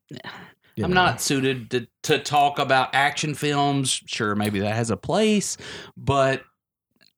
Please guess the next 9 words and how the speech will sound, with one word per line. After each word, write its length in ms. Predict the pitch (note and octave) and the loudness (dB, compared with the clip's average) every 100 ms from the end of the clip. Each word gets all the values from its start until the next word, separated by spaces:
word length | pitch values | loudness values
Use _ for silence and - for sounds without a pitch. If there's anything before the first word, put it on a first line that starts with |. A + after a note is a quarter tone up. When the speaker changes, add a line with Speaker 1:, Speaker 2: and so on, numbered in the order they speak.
| _ _ _ _ _ | _ _ _ _ _
Speaker 1:
that's 380 | C#3 C3+ C3 D3+ | 0 4 4 2
not 260 | A#2 - E2 | -2 -2 -8
me. 220 | - F#2 | -12 -8
No, 400 | C#3 D#3 A#2 - | -2 0 0 0
no. 260 | A2+ G2 G2+ | -2 0 0
Speaker 2:
<laughs> 80 | - | -2
Speaker 1:
It's 280 | - D#3 D#3 | -2 -4 -4
just, 280 | F3 - | -10 -10
uh, 100 | - | -10